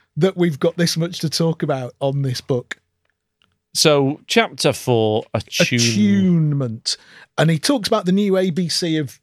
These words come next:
Speaker 1: of
Speaker 2: Yeah,
Speaker 1: sales,
Speaker 2: attunement.
Speaker 1: rather than always be closing. He talks about attunement, buoyancy, and clarity.
Speaker 2: I, I tell you what is good, actually, which I, I, I, I've put,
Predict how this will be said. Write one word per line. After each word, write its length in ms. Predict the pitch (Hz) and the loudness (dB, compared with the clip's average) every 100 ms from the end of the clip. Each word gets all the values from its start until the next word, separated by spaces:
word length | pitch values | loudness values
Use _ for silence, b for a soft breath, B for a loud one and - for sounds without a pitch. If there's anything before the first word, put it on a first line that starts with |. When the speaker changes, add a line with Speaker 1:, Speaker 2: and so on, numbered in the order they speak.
| - | -10
Speaker 1:
of 160 | 139 | -4
Speaker 2:
Yeah, 420 | 135 139 135 131 127 | 2 4 6 4 4
Speaker 1:
sales, 140 | 127 - | 0 -6
Speaker 2:
attunement. 380 | 131 - 180 175 | -6 2 4 4
Speaker 1:
rather 120 | 160 | 2
than 200 | 151 156 | -2 -4
always 380 | - 160 156 139 | -4 -2 -2 -2
be 140 | - | -6
closing. 420 | 135 160 147 135 139 | -6 -2 0 0 0
He 160 | 170 | 0
talks 240 | - 156 - | 0 -6 -4
about 180 | 143 | -4
attunement, 540 | 139 - 208 214 190 185 | -4 -2 0 2 0 -2
buoyancy, 640 | 135 147 160 160 - 156 | -4 0 0 0 -2 -2
and 160 | 143 131 | -2 -4
clarity. 600 | - 135 135 123 - 107 - b | -6 -4 -2 -2 -4 -8 -12 b
Speaker 2:
I, 60 | 185 | -2
I 20 | - 247 | 0 0
tell 160 | - | 4
you 60 | 320 | 4
what 60 | 262 | 2
is 100 | 190 | 2
good, 160 | 151 | 2
actually, 460 | 117 110 - 107 95 | 2 0 -6 -6 -6
which 300 | - 156 143 | -2 -2 2
I, 60 | 175 | 0
I, 340 | - 156 165 160 | 4 2 2 0
I, 340 | - 147 165 | 0 0 2
I've 160 | 151 - | -2 0
put, 400 | - 156 - - | 2 2 0 -12